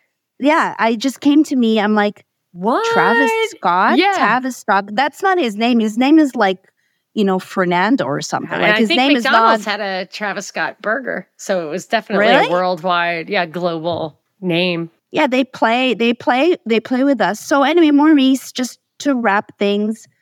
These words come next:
Speaker 1: I think he's a loose end. I would like to share with your audience, too, that the day that Alexander got c-, sentenced, which you see in the movie, he got sentenced before effing tr-, hearing, be-, hearing ever started.
Speaker 2: Oh, yeah.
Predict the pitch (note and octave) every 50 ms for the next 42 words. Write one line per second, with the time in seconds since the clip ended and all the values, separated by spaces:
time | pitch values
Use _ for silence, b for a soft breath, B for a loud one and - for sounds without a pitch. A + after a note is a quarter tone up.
0 | _ _ _ _ _ _ _ - G#3 A3+ A3 D4+ C#4+ C#4+ - - D4+ C#4 B3 C#4
1 | B3+ A#3+ A3+ A3+ A#3+ - - A3+ F#3 F#3 F#3 F#3 G3 F#3+ F#3+ - F3+ F#3 F#3+ G3+
2 | G3 F3+ F#3+ F#3 G3+ A3 - B3 G#3+ - - G#3 G3 F#3 F#3 F#3 F#3+ F#3 C3+ A#2
3 | E3 F3+ F#3+ F#3+ F3+ F3 F#3 - - - - - - G3+ G3 F#3 F#3+ F3+ F3 F#3
4 | F#3 F3 F3 F#3 F3 F#3 G#3 A#3 A3+ A#3+ G#3 G3 - _ _ _ _ - F#3 F#3
5 | F#3+ G3+ G3+ G3 G#3 F#3+ F3+ F#3 F#3+ G3+ G3 F#3+ F#3 F3+ E3+ F3+ - _ - -
6 | - _ _ _ - - - G3+ F3+ F3 E3+ - E3 E3 A#3+ B3 - _ _ _
7 | _ _ _ _ _ _ _ - F3 E3+ - - - - _ - E3+ E3+ D#3+ -
8 | - - G3 F#3+ F3+ F3 E3+ E3+ F3+ F3+ F3 F3 E3 D#3+ D#3+ F3 E3 - F#3 D#3+
9 | F3 E3+ E3+ - - - F#3 F3+ F#3 - F#3 E3+ D#3+ - _ F#3 E3+ - - A3
10 | G3 F#3 D#3+ D#3 G#3+ - - F#3+ E3+ F#3+ G3 - - - - - - - D4 E4
11 | G#4 F#4+ C4 G3+ D4+ A3+ C4 G4+ - - _ _ A#3+ A#3+ A3+ B3 G#3+ C4+ C4+ C4
12 | C4 C4 C4 D4+ D#4+ E4+ E4 D4+ C#4+ B3+ C4 B3+ C#4 B3+ - - - - A3+ G#3
13 | C#4 G4 G4 - D4 C#4+ D#4 D#4+ D4 A#3+ C4+ D4+ E4+ F4 D#4 A3+